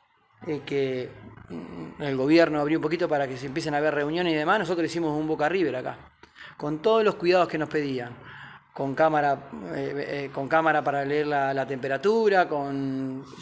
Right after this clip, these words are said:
todo lo que había que tener, lo, lo, lo hicimos. Porque la gente tenía ganas de salir, la gente tenía ganas de, de haber estado encerrado tanto tiempo, y venía, quería venir a la filial.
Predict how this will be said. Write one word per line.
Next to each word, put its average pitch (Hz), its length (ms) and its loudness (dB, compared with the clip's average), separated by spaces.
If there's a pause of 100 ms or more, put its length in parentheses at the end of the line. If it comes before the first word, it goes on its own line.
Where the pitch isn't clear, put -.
(100)
todo 220 240 6
lo 196 80 2
que 175 60 4
había 185 160 4
que 185 80 0
tener, 196 260 2
lo, 175 200 2
lo, 156 200 0
lo 151 100 -2
hicimos. 139 540 -8 (640)
Porque 135 200 -6
la 135 80 -2
gente 170 220 -2
tenía 175 220 0
ganas 180 240 2
de - 20 -8
salir, 156 320 0
la 147 80 0
gente 156 220 -4
tenía 151 200 0
ganas 156 300 2
de, 139 140 -4
de 139 240 -6 (120)
haber 151 240 -2
estado 160 220 0
encerrado 160 320 0
tanto 156 260 0
tiempo, 180 440 0 (600)
y 147 220 -4
venía, 160 360 0
quería 190 200 0
venir 196 180 -2
a 190 60 0
la 175 80 0
filial. 175 540 -4